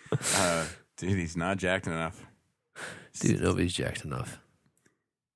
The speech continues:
Speaker 1: I, like, I think, like, an Arnold Schwarzenegger type is, like,
Speaker 2: Like, back in the day?
Speaker 1: Well, even, like, I mean, like, I mean, like, a, a bodybuilder type.
Speaker 2: Oh, gotcha.
Speaker 1: You know, to play that
Speaker 2: Gotcha.
Speaker 1: role,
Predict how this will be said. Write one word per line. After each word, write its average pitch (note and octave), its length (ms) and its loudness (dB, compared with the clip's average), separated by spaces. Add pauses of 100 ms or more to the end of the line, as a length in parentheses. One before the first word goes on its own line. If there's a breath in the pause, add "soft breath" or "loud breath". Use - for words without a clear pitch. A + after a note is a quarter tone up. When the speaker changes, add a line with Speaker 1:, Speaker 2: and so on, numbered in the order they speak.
(240)
Speaker 1:
I, A#2 140 4
like, A#2 200 4
I G#2 240 4
think, C3+ 140 2
like, A2 140 6
an G2+ 80 6
Arnold F#2+ 240 6
Schwarzenegger F2+ 400 -2
type E2 320 -4
is, E2 220 -6
like, E2+ 120 2
Speaker 2:
Like, F#2+ 100 6
back G#2+ 180 8
in G2 60 -2
the F2+ 100 2
day? F#2+ 300 4 (460)
Speaker 1:
Well, G2+ 120 2
even, D3+ 200 10
like, A2+ 140 10
I G2+ 40 8
mean, G#2+ 140 8
like, F#2+ 240 4
I F#2+ 80 2
mean, G2+ 140 6
like, F2+ 160 2
a, E2 160 4
a D#2+ 120 0
bodybuilder E2 720 4
type. D#2+ 400 -6 (120)
Speaker 2:
Oh, F2 160 2
gotcha. C2 240 -2
Speaker 1:
You F2 80 4
know, E2 80 2
to E2 120 -6
play E2 300 -2
that D#2 220 -2
Speaker 2:
Gotcha. D#2+ 100 -2
Speaker 1:
role, D#2+ 300 -2